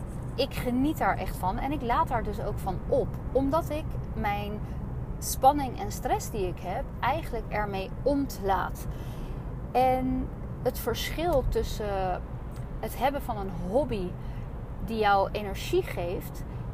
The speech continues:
en het binge-watchen van series op Netflix of, ehm, het scrollen, eh,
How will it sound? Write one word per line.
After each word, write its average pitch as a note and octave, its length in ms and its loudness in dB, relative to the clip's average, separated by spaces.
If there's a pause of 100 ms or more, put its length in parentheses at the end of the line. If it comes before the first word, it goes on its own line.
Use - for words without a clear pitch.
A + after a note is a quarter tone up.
(100)
en C4 180 2
het A#3 300 0 (140)
binge-watchen G#3+ 840 4
van F#3 300 0 (460)
series C#4 440 0
op - 100 0 (120)
Netflix A3 640 2 (120)
of, A#3 460 4 (1160)
ehm, G3 320 2 (160)
het F#3+ 200 -2
scrollen, D#4 800 2
eh, G3+ 80 0